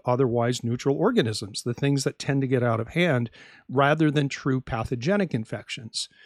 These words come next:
um, something, again, that should never be there. And, and the conventional medical world, gastroenterology, is really focused on acute situations and true pathogens, uh, whereas in a functional medicine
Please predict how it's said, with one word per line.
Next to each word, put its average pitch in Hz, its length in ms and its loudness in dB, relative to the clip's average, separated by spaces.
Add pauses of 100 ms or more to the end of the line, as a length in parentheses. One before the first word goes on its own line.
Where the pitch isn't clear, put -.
(260)
um, 113 500 -2
something, 120 520 0
again, 113 260 0
that 117 160 -2
should 123 160 -2
never 113 220 -2
be 139 180 2
there. 107 160 -2
And, 151 240 0
and 160 140 4
the 165 40 2
conventional 220 720 4 (240)
medical 143 460 4
world, 131 320 4
gastroenterology, 120 960 0
is 117 140 0
really 160 560 4 (480)
focused 143 480 2
on 120 320 0
acute 160 460 -4
situations 123 920 0
and 107 120 -2
true 165 260 0
pathogens, 117 800 -4 (460)
uh, 120 220 -4
whereas 127 760 2
in 123 140 -2
a 120 60 0
functional 135 380 0
medicine 120 560 0